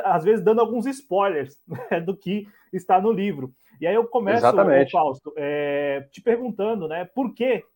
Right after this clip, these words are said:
Speaker 1: você aceitou, é, esse pedido, esse convite, né, da Editora de Cultura.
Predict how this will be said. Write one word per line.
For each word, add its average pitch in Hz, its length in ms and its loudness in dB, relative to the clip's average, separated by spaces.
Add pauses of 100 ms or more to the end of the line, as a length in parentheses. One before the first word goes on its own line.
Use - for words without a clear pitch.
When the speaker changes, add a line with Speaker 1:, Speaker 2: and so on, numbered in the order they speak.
(200)
Speaker 1:
você 180 300 -6
aceitou, 180 720 -6 (420)
é, 139 680 -6 (220)
esse 165 220 -12
pedido, 165 400 -8
esse 151 120 -12
convite, 170 540 -6
né, 147 140 -8
da 147 100 -2
Editora 147 340 -6
de - 120 -18
Cultura. 156 520 -4